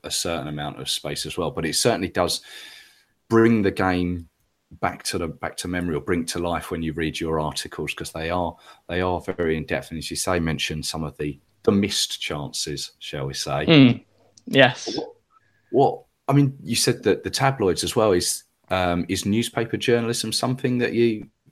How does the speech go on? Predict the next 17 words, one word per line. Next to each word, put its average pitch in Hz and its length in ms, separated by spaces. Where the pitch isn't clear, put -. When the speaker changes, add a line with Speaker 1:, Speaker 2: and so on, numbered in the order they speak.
Speaker 1:
sort - 340
of - 80
aspire 139 460
to? 156 180
Is 175 140
it - 80
something 110 320
that 107 140
takes - 280
your - 140
Speaker 2:
Uh, 160 100
Speaker 1:
fancy? 202 220
Speaker 2:
it's - 340
definitely 175 480
one 156 240
of 151 220
the 143 440